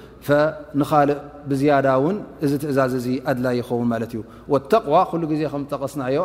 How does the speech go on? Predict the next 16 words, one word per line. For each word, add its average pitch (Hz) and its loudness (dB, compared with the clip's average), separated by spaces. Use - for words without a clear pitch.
ኣን 151 -4
ተተኺዘ 151 -2
ቃል 156 2
ወቃየተን 143 2
በይነካ 151 0
ወበይነ 147 2
ዒቃብላህ 127 -2
ወበይነ 127 -4
ዓዛብላህ፣ 113 -6
ኣብ 147 0
መንጎኻን 147 2
ኣብ 123 -6
መንጎ 139 0
እቲ 135 -2
መቕፃዕቲ 135 0
ኣላህን 135 0